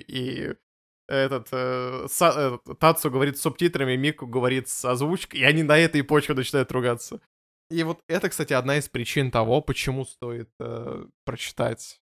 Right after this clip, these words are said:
э, или посмотреть «Путь домохозяина». Это, это минимум про то, что это житейская ситуация, в которой вы все оказываетесь. Блин, м, вот мы постоянно ругаемся из-за озвучки или субтитров, потому что я говорю: «Ну, надо смотреть с субтитрами, там же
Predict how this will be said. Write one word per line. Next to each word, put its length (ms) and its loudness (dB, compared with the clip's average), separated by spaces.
э, 100 -14
или 140 -8
посмотреть 360 -8
«Путь 160 -12
домохозяина». 480 -6
Это, 420 -6
это 180 -4
минимум 400 0
про 120 0
то, 120 -2
что 280 -6
это 180 -2
житейская 680 0
ситуация, 680 0
в 60 -16
которой 280 2
вы 120 2
все 200 -4
оказываетесь. 560 -8
Блин, 260 -6
м, 180 -18
вот 200 -10
мы 100 0
постоянно 540 -2
ругаемся 440 -6
из-за 180 -2
озвучки 400 -4
или 100 -8
субтитров, 520 -8
потому 200 -10
что 140 -12
я 40 -12
говорю: 180 -8
«Ну, 120 -2
надо 200 2
смотреть 360 -4
с 20 -16
субтитрами, 440 -8
там 200 -12
же 140 -14